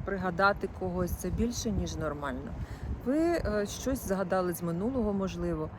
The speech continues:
М, або ви вигораєте, і ви дуже багато працювали, і ви знов, знаєте, в червні працювали, е, стартанули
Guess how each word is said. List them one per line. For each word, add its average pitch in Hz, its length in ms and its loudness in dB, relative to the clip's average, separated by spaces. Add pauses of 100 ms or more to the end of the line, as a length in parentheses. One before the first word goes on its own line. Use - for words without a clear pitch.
(800)
М, 170 540 -4
або 202 380 4
ви 240 180 6
вигораєте, 208 960 4
і 190 120 0
ви 196 140 2
дуже 190 300 0
багато 185 380 0
працювали, 180 1000 2
і 170 220 0
ви 175 160 0
знов, 170 440 0
знаєте, 185 340 0
в 160 80 -8
червні 233 360 4
працювали, 208 760 0 (100)
е, 160 480 -2
стартанули 185 840 -2